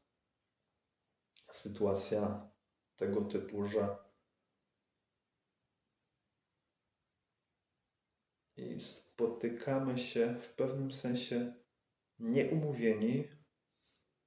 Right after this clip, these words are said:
mm, typowo z przypadku, to znaczy, hmm, ktoś wyżej to zorganizował. No i zaczyna się dyskusja. Co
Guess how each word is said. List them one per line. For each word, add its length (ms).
mm, 440
typowo 380
z 80
przypadku, 840
to 80
znaczy, 600
hmm, 340
ktoś 380
wyżej 440
to 100
zorganizował. 880
No 80
i 40
zaczyna 320
się 120
dyskusja. 640
Co 380